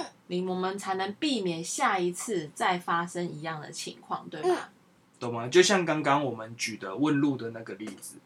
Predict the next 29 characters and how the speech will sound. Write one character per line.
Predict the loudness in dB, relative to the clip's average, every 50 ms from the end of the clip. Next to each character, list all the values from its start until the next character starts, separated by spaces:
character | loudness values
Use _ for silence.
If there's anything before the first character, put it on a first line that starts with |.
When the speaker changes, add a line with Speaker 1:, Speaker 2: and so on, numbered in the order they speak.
| _ _ _ _ _ _ _ _ _ _ _ _ _ _ _ _ _ _ _ _ _ _ _ _ _ _ _ _ _ _ -6
Speaker 3:
你 | -6 0
说 | 6 8 8 10 10 8 6 4 0 -8 _ _ _ _ _ _ _ _ _ -6
，“我 | -6 -4 -2 0
是 | 0 2 2 2
想 | 4 2 2 2 6
帮 | 8 8 8 8
忙 | 6 4 4 4 0
啊。” | -2 -2 -2 -2 -2 -6 -12 -16 _ _ _ _ _
没 | 0 0 2
错， | 2 6 6 6 6 4 2 -4 _
你 | 2 2 4 4
想 | 4 4 4 4 4
帮 | 4 6 6 6
忙 | 6 4 4
的 | 2 2
这 | 2 2 2
件 | 2 4 2 0
事 | 2 0 0 0
情 | 0 -2 -4 -6 -6 -8 -16 -20 -20 _ _ _ _ _ _ _ _ _
是 | -4 -2 -2 2
对 | 6 8 8 8 8 4
的。 | -4 -14 -20 _ _ _ _ _ _ _ _ _ _ _ _ _ -12
Speaker 2:
嗯。 | -6 0 4
Speaker 3:
因 | 6 8
为 | 8 6 4 0 -8 _
我 | -8 -6 -4
们 | -4 -2 -2 -4 -4 -6 -10 -12 _
如 | 0 2 2 4
果 | 6 4 4 4 2 -2 -6